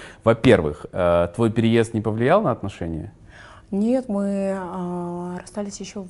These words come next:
Speaker 2: в октябре.
Speaker 1: Ага.
Speaker 2: Мгм.
Speaker 1: Сейчас
Speaker 2: То, что
Speaker 1: сердце
Speaker 2: случилось до моего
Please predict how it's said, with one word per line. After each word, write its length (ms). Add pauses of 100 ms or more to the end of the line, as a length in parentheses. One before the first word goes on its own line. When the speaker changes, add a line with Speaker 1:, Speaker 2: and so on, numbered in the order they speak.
Speaker 2:
в 240
октябре. 380 (500)
Speaker 1:
Ага. 640
Speaker 2:
Мгм. 540
Speaker 1:
Сейчас 360
Speaker 2:
То, 40
что 140
Speaker 1:
сердце 160
Speaker 2:
случилось 300
до 100
моего 140